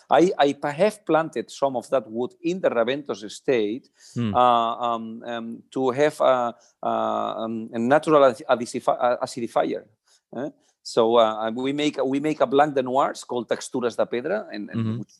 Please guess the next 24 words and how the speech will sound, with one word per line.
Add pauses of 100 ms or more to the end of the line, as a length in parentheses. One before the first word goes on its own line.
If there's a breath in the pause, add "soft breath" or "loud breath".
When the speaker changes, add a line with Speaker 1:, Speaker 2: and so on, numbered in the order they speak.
Speaker 1:
which,
which
is
really
catching
the
attention
even
more
every
year,
more
and
more,
since
two
thousand
eleven
vintage. (360 soft breath)
So,
Speaker 2:
So
Speaker 1:
uh,
yeah,
I